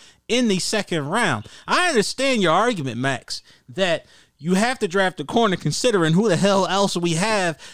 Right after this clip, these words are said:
to play the outside corner position. You can draft, but the thing is, you could draft another outside corner in the second round. Receiver,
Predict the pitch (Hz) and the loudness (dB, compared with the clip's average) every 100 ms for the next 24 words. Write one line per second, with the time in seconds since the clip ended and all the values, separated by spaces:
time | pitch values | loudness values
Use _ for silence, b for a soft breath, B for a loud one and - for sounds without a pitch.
0 | B B - 190 - 220 190 170 190 180 | B B -6 -4 0 0 0 0 0 0
1 | 185 180 196 175 135 135 277 - 113 180 | -2 0 -2 -2 -2 -4 -4 -4 -2 0
2 | 330 185 131 277 269 170 220 185 294 185 | 0 -2 -2 -2 0 -2 -6 -6 -6 -4
3 | 170 - 170 190 214 175 170 175 135 185 | -4 -6 -8 -6 -6 -4 -4 -4 -6 -6
4 | 180 - 170 147 196 196 143 165 135 - | -6 -6 -6 -6 -4 -2 -2 -4 -4 -4
5 | 165 123 127 208 165 104 B B 131 151 | -6 -6 -4 -2 -2 -4 B B -4 -2
6 | - 330 254 110 | 0 2 0 -2